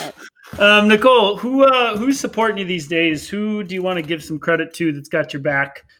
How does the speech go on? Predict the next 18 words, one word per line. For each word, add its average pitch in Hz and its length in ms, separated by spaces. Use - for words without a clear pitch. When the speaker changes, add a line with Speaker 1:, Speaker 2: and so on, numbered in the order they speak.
Speaker 2:
uh, 147 200
before 156 320
we, 147 220
uh, 143 200
end 147 160
this 285 240
Speaker 1:
Yeah, 214 160
Speaker 2:
thing? 143 80
Speaker 1:
um, - 40
so, 214 640
uh, 208 240
right 208 160
now 220 120
I'm 220 100
sponsored 214 380
by 180 260
Spartan 180 400
Race 247 400